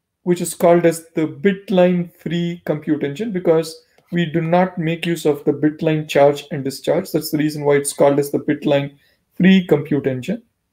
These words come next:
And the bitline free compute engine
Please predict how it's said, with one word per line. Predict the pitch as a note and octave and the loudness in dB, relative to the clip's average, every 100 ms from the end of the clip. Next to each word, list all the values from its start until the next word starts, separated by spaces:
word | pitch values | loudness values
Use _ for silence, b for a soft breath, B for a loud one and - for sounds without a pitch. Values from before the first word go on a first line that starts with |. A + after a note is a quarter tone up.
| _ _ _ _ - | _ _ _ _ -2
And | F3+ | 2
the | F3 | 4
bitline | E3 C4 - C#4+ B3+ A3+ | 4 2 4 4 4 2
free | - A3 B3+ | 2 4 4
compute | B3+ G3 F3+ F#3+ F3 | 2 0 0 -4 -2
engine | E3+ E3 D#3 C#3 F3+ | -6 -6 -6 -8 -10